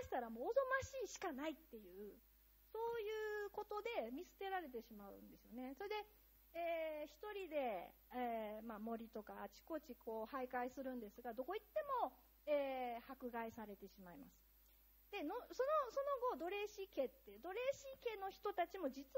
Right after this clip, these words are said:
はですね、かい-、まあ、外国から来て、まあ、迫害はされてないんだけども、ひっそり、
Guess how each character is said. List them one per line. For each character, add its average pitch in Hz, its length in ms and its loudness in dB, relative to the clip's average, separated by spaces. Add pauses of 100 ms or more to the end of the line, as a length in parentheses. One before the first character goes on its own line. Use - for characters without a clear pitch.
は 285 80 0
で 214 120 -6
す - 80 -14
ね、 214 120 -12
か 277 200 -2
い-、 269 160 -2
ま 165 160 0
あ、 - 60 -16 (220)
外 330 280 0
国 440 40 -10
か 453 120 -2
ら 440 120 0
来 - 120 -16
て、 254 280 4 (720)
ま 277 120 2
あ、 247 60 -2 (260)
迫 440 160 2
害 571 120 8 (160)
は 539 80 4
さ 554 80 2
れ 539 80 4
て 523 80 -2
な 523 160 -4
い - 40 -4
ん - 20 -8
だ 294 60 -2
け 254 80 -2
ど 254 120 -4
も、 220 80 -6
ひ - 240 0
っ - 40 4
そ - 280 4 (120)
り、 277 160 -2